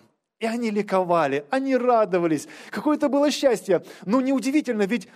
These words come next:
буквально несколько дней до того Иисус воскресил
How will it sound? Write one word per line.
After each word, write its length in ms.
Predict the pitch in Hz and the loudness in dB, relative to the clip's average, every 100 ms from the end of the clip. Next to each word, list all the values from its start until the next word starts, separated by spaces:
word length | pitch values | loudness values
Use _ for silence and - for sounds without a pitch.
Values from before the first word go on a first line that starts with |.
| - - | -20 -20
буквально 520 | - 208 208 254 247 240 | -8 -8 0 0 2 0
несколько 480 | 233 254 233 208 | -2 -2 -4 -2
дней 260 | 220 202 254 | -2 0 -2
до 140 | 185 | 0
того 520 | 233 214 185 233 294 285 - _ _ _ _ _ _ _ | 0 0 0 0 0 -2 -12 _ _ _ _ _ _ _
Иисус 400 | - 190 - 240 | -6 -6 -4 -6
воскресил 760 | 196 196 - 160 - 208 208 | -4 -6 -6 -10 -6 -6 -6